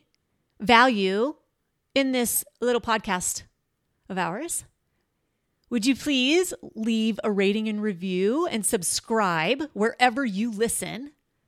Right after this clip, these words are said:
Because that will help me reach more like-minded women and help me have a bigger impact and spread the love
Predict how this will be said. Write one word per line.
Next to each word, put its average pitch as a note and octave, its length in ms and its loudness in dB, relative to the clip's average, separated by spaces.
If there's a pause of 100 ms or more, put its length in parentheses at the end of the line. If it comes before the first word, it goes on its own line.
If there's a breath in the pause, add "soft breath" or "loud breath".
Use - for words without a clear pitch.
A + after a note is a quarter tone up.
(720)
Because C4 240 0
that D4 160 2
will D#4+ 100 0
help B3+ 300 -4
me G3+ 380 -8 (640)
reach A3+ 520 -2 (680)
more G#3 260 0
like-minded F#3 520 -2
women - 360 -8 (600)
and F#3 120 -8
help A#3+ 360 -4
me G#3+ 440 -4 (680)
have A3 320 2
a G#3+ 60 0
bigger G3+ 420 0
impact G3+ 720 -4 (800)
and G#3+ 160 -2
spread G#3+ 320 2
the A3+ 80 0
love G3 420 2